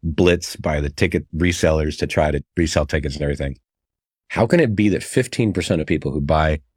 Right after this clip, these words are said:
a fairly expensive ticket to see an incredibly legendary band are buying their ticket and then deciding to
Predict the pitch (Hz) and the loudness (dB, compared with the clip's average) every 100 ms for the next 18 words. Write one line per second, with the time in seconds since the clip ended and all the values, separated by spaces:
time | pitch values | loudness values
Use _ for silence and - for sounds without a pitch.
0 | _ _ _ _ 214 - 202 135 87 - | _ _ _ _ -2 2 2 2 0 -4
1 | - - 67 - - - 90 - _ _ | -8 -6 -6 -8 -10 -10 -8 -10 _ _
2 | _ 76 - 76 71 - - 64 - 85 | _ -8 -2 -2 -4 -8 -12 -10 -8 -2
3 | - 104 82 78 73 76 69 67 69 69 | 2 2 2 0 0 0 -2 -2 -2 -2
4 | 67 _ _ _ _ 85 87 101 123 117 | -4 _ _ _ _ 0 4 4 2 0
5 | 107 98 78 82 82 - 90 101 123 117 | 0 0 0 -2 -2 -2 0 2 0 -2
6 | 113 - | -2 -2